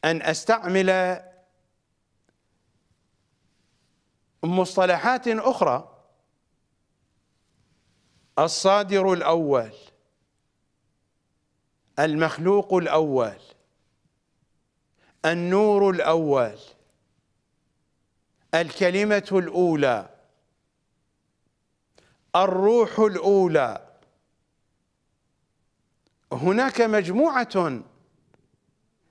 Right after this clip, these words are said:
من العناوين ومن المصطلحات وردت في رواياتهم وأحاديثهم الشريفة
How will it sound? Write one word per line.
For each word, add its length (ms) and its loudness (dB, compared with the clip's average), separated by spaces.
من 300 0
العناوين 1160 0
ومن 400 2
المصطلحات 1000 -2
وردت 800 0
في 560 -2
رواياتهم 1080 0
وأحاديثهم 920 -2
الشريفة 600 -4